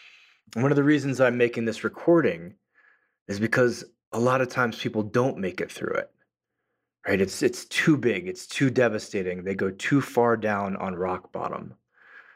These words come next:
And so when this happened to me personally, I don't know why I remembered this,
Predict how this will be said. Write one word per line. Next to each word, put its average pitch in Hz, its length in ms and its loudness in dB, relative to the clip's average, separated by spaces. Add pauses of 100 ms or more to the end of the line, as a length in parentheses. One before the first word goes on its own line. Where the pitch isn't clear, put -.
(960)
And 107 100 -2
so 131 100 2
when 147 120 4
this 196 160 2
happened 185 320 0
to 165 40 2
me 151 120 2
personally, 113 640 -4
I 113 100 0
don't 175 420 2
know 185 140 6
why 127 560 4
I 117 80 0
remembered 104 680 -4
this, - 480 -10